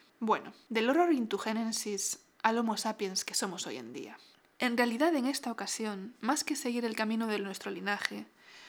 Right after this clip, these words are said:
vamos a descarrilar por veredas que se desvían y no llevan a ninguna parte. <laughs> Y es que en esta ocasión, como ya hemos adelantado, vamos a hablar nada más y nada menos que de los parántropos,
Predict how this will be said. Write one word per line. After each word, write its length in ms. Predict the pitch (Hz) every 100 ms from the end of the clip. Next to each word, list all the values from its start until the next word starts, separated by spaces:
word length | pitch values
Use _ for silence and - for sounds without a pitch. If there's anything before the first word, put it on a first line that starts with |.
| - -
vamos 260 | 339 349
a 60 | 330
descarrilar 720 | 277 - 285 262 269 294 320 - - _ _
por 220 | - 233 226
veredas 460 | 226 262 262 247
que 100 | 240
se 100 | 240 220
desvían 500 | 226 226 269 269 -
y 60 | -
no 100 | -
llevan 400 | - 285 240 202
a 60 | 247
ninguna 400 | 220 247 254 -
parte. 300 | 202 202 -
<laughs> 100 | - - 415 339 - - - 494 494 523 - 403 -
Y 40 | 403
es 120 | 427
que 80 | 339
en 80 | 311
esta 200 | 311 277
ocasión, 560 | 220 233 277 233 247
como 220 | - 208 202
ya 80 |
hemos 200 | 220 226
adelantado, 760 | 220 208 202 202 214 202 196 277 -
vamos 260 | 226 247
a 40 | 226
hablar 260 | 220 240 - _
nada 340 | 240 285 302 240
más 260 | 226 - -
y 80 |
nada 260 | 202 233 240
menos 460 | 196 190 214 262 -
que 160 | 311
de 100 | 269
los 180 | 214 -
parántropos, 840 | 214 240 294 - - - - -